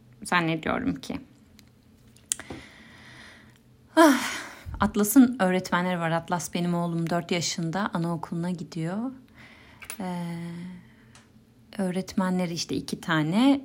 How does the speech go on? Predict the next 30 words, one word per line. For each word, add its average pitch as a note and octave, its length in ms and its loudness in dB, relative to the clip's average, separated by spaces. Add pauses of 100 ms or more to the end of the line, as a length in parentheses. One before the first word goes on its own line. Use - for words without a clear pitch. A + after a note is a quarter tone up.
(140)
böyle D#3 220 -8
daha E3 240 -2
şey, C#3+ 440 -6 (100)
ıı, D3 60 -10 (420)
sorumlu. D#3 680 2 (420)
Bir - 120 -6
de - 160 -8 (140)
bir E3+ 320 4
daha E3 220 4
başka E3 420 6 (360)
pek F#3 180 -2
çok - 200 -4
öğretmen D#3 440 0
var D#3 80 0
o D#3+ 80 0
sınıfla D#3 360 -2
ilgilenen E3 680 4
de D#3+ 60 4
onlar D#3+ 320 2
daha D#3+ 280 0
böyle D#3 220 -2
işte, D#3 460 -6 (120)
e, D3+ 180 -6
stajyer, D3+ 840 -4 (160)
e, E3 40 -12 (260)
ya - 80 -6
da - 40 -4
yeni D#3 420 0
mezun D#3 580 -2
gibi D3+ 320 -6